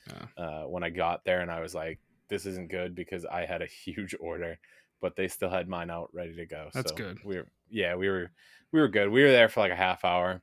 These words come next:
Speaker 2: but, um, I don't know if they have a patio open right now. But again, everyone was being safe, masks on, gloves up,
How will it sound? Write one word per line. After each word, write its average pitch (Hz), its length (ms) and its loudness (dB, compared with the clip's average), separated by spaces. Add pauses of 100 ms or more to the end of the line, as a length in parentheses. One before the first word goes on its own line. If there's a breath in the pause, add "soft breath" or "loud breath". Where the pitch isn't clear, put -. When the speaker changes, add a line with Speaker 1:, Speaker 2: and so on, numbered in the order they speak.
Speaker 2:
but, 90 340 -2
um, 85 460 -6
I 113 100 2
don't 143 120 4
know 139 120 6
if 120 100 -4
they 98 140 4
have 110 220 0
a 113 60 -6
patio 113 480 0
open 117 260 -4
right 104 200 -4
now. 110 340 -6 (420 soft breath)
But 104 80 2
again, 92 260 -2
everyone 127 360 0
was 104 120 -2
being 92 220 -6
safe, 87 400 -6
masks 98 420 -2
on, 90 260 -2
gloves 90 360 -4
up, 85 280 -4